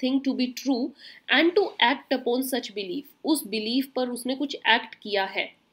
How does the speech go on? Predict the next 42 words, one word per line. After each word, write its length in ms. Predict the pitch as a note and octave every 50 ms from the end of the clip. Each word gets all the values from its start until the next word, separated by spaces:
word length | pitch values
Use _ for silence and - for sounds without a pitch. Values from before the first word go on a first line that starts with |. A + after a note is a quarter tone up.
| _ _ _ _ _ _ _ _ _ _ _ _ _ _ -
ठीक 160 | C#4 D4 C#4
है 60 | G4 G4
ना। 60 | G4
पहले 360 | - - A3+ G#3 G3+ A#3+ C#4+
वाले 200 | C#4 C4 B3 B3+ B3 B3+
पर्सन 340 | G#3+ G#3 - - B3 B3 B3
के 120 | B3 A#3+
बताई 460 | A3 F#3+ F#3+ F#3+ - G3 F#3+ G3+ A3
हुई 120 | G#3+ A3 A3
किसी 280 | A3 - A3 A3 A3+ G#3+ F3+
बात 280 | F3 F#3+ G3 G3 G3 - -
से 120 | - A#3 A#3+ C4 C4 - - - - - -
या 80 | B3
किसी 360 | C4+ C4+ D4 C#4 - D4+ D4 D4+ D#4 D4+ - - _ - -
एक्ट 260 | D#4+ D#4+ - - - -
की 100 | D4 C#4+
वजह 280 | A#3+ A3 G#3+ G3+ G3
से 180 | G3 - C4+ C#4+
सेकंड 340 | C#4 B3 G#3+ - D4+ D#4+ D#4
पर्सन 360 | - C4 A#3 A3+ - B3+ A#3+ A#3
ने 100 | A#3 A#3
भी 180 | A3 A3 A#3+ C#4
कोई 220 | - - A3+ A#3 A#3
विश्वास 460 | G#3+ A3 G#3+ - A3+ G3+ G3 G#3+ - -
करके 200 | A3 G#3+ A3+ A#3+
कोई 200 | A#3+ A#3 A3 - - -
एक्ट 260 | G3+ G#3+ G#3+ - -
या 120 | A3+ A3
बात 300 | A3 F#3+ F#3 F#3 G3+ G#3 - F#3+
रख 160 | G3 A3 A3 C4
दी 220 | F#3+ G3 F#3+ G3 G3+
है, 180 | F#3+ B3 D#4 - - - - - _ -
neither 480 | A3+ A3+ A#3+ C4 C4+ C#4 B3 E4+ F4+ F4+ D4+ C4+
he, 160 | - A3 A3+ B3+ D#4 - -
अब 140 | - A#3 A#3
ना 220 | A#3+ A#3 A3+ A3 B3 -
तो 80 | D#4 D4+
वो 100 | E4 E4 - -
पहले 300 | B3+ A3 A3+ G#3 A3 A#3+ A#3
वाला 180 | A#3+ B3 C4+ C4+ -
पर्सन, 400 | C4 C4+ C4+ - - E4+ F4+ G4+ - _ _ _ - - _ _ -
neither 340 | A3+ A#3+ A#3+ A#3 C#4+ D4